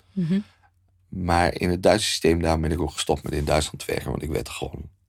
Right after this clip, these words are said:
Speaker 2: somber van. Ik dacht, "Ja, maar weet je, dit is geen zorgverlener."
Speaker 1: Nee.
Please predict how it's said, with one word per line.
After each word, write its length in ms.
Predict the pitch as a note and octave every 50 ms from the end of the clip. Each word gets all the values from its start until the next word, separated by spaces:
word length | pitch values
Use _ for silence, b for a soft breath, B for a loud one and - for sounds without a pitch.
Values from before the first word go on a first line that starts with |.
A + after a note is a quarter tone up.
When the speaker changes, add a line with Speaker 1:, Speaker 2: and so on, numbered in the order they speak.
| _ _ _ _
Speaker 2:
somber 400 | - - - - D#2+ D2 - -
van. 180 | - - - -
Ik 100 | - -
dacht, 200 | - - - -
"Ja, 80 | - - -
maar 100 | G1+ -
weet 180 | - - - -
je, 60 | - -
dit 220 | - - - -
is 180 | - D#2+ - -
geen 220 | - - - - -
zorgverlener." 840 | - - - - G2 F#2 - - - - - - - - - - - _ B B B
Speaker 1:
Nee. 300 | B D#3+ D#3 D#3 D#3 D3+